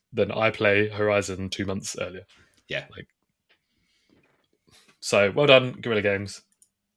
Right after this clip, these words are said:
Speaker 2: Did you see Insomniac
Speaker 1: Um,
Speaker 2: with the other ones that are really good for it as well? Ratchet and Clank
Speaker 1: Yes.
Speaker 2: was actually done without any crunch too.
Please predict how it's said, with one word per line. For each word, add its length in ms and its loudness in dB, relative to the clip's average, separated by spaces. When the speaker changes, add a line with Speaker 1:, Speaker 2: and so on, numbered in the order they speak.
Speaker 2:
Did 100 2
you 60 4
see 240 8
Insomniac 420 4
Speaker 1:
Um, 80 4
Speaker 2:
with 100 -6
the 160 0
other 80 -6
ones 180 2
that 80 -4
are 40 -6
really 180 2
good 180 0
for 100 -6
it 60 -4
as 120 -6
well? 300 4
Ratchet 300 4
and 120 0
Clank 240 4
Speaker 1:
Yes. 120 -10
Speaker 2:
was 120 -4
actually 260 -4
done 280 4
without 260 -2
any 120 -2
crunch 400 -4
too. 240 0